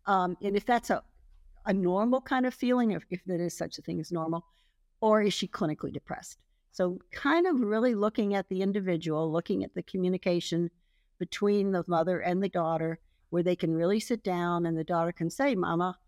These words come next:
I love you and I really think that you could do this, this, and this, and, you know, do you want to? And if so,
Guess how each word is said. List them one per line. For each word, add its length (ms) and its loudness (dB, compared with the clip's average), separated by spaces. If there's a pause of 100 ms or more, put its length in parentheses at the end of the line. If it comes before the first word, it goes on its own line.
(580)
I 120 2
love 260 4
you 180 2
and 100 0
I 140 2
really 320 0
think 260 -4
that 120 -6
you 160 -4
could 160 -6
do 460 0 (680)
this, 240 2
this, 240 0
and 140 2
this, 300 0
and, 400 -2
you 120 0
know, 260 -2
do 120 -2
you 200 0
want 320 0
to? 300 0
And 340 0
if 180 -4
so, 640 2